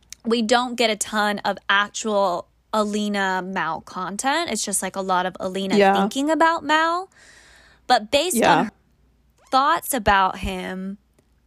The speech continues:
Speaker 1: and, and this is actually, like, a really interesting thing to think about as an, if you,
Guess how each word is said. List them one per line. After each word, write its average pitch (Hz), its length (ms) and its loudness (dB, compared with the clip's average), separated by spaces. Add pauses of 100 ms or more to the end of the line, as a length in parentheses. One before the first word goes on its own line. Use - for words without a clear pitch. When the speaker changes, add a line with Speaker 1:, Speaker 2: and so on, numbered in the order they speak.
(380)
Speaker 1:
and, 240 200 0
and 233 180 0
this 320 120 0
is 311 100 -4
actually, 240 300 0
like, 202 320 -2
a 208 140 -4
really 220 260 0
interesting 208 640 -4
thing 190 280 -8
to 185 60 -10
think 185 220 -10
about 165 480 -4
as 185 160 -8
an, - 160 -14 (180)
if 190 140 -14
you, 185 260 -10